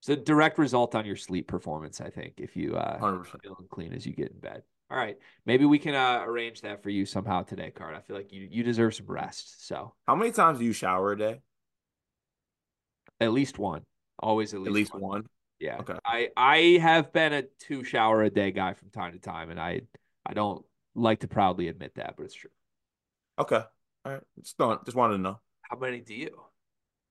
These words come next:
Speaker 2: I mean, I'm minimum two.
Speaker 1: Whoa.
Speaker 2: Uh, minimum two a day.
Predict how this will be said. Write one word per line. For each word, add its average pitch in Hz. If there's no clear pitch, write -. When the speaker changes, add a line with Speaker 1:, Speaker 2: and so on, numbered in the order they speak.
Speaker 2:
I 110
mean, 113
I'm 117
minimum 104
two. 117
Speaker 1:
Whoa. 113
Speaker 2:
Uh, 92
minimum 101
two 90
a 95
day. 90